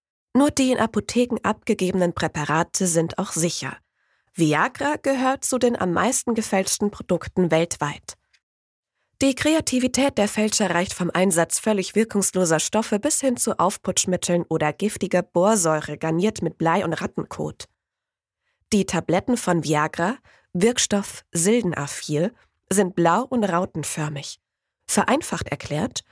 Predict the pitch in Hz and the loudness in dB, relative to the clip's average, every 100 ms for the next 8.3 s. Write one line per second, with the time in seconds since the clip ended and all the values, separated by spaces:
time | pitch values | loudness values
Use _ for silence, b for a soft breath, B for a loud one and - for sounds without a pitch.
0 | b b - 294 302 254 247 220 190 - | b b 0 2 2 0 0 2 2 -2
1 | - 175 190 160 160 156 175 226 - - | -2 -2 0 0 -2 -2 -2 -2 -2 0
2 | 160 156 143 - 180 180 208 247 - 262 | 0 0 -4 -4 -2 0 0 -2 0 0
3 | 165 147 - b b b 226 247 233 - | 0 -6 -10 b b b 2 2 0 -2
4 | 175 180 190 214 - - - - - - | 0 0 -2 -4 -8 -12 -12 -4 -6 -6
5 | _ _ _ _ _ b b b 226 277 | _ _ _ _ _ b b b 2 2
6 | 339 - 269 247 247 185 202 214 180 165 | 2 0 2 2 2 2 2 2 0 0
7 | 170 - 170 165 - 160 160 - 165 165 | 0 0 0 0 -2 -2 -4 -4 -4 0
8 | - 156 | 0 -2